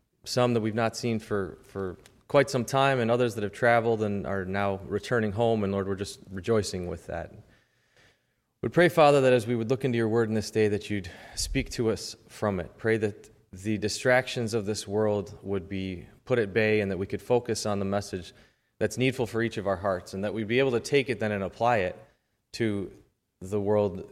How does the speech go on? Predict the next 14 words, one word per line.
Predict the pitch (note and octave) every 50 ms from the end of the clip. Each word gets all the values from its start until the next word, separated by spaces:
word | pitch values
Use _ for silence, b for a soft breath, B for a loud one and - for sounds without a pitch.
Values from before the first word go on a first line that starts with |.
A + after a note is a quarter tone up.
| - - F#2
that | G2+ - -
we | F#2 G2+ G2 F#2+ F#2 E2+ B B B B B
will | G2+ G#2
go | F#2+ A2+ G#2+
back | F#2 G#2+ G#2+ A2 - -
to | - G#2+ G2+ F#2+ E2+ -
even | - A2 G2+ A2 G#2+
this | G#2 G2+ -
afternoon. | G#2 G#2 G2+ - G2 F#2+ G2+ G2+ F#2 F#2+ - A#2 - _ _ _ _ _ _ _ _ _ _ _ _ _ _ _ _ _ _ -
Father, | G#2+ A2 G#2 G#2+ G#2+ G#2+
we're, | G#2+ A2 G#2+ G#2 F#2+ -
we're | A2 A2+ A2
mindful | G#2 G#2+ A2 A2+ A#2 A#2 - - B2 A#2 A#2 A2+ G#2
of | G2 F#2 F2